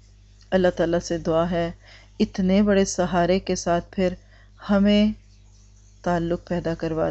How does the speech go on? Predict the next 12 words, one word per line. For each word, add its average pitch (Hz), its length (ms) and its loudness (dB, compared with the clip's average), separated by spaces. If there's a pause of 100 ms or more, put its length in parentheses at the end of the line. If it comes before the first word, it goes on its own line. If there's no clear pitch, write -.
دے۔ 160 140 -4 (1200)
اب 180 180 0
دیکھیے، 196 240 2
دنیا 190 320 2
میں 202 180 2
کسی 220 380 0
سے 214 140 -2
کوئی 208 160 -2
ضرورت 190 380 -2
ہو 185 120 0
نا، 202 120 -2 (1080)
کسی 208 540 2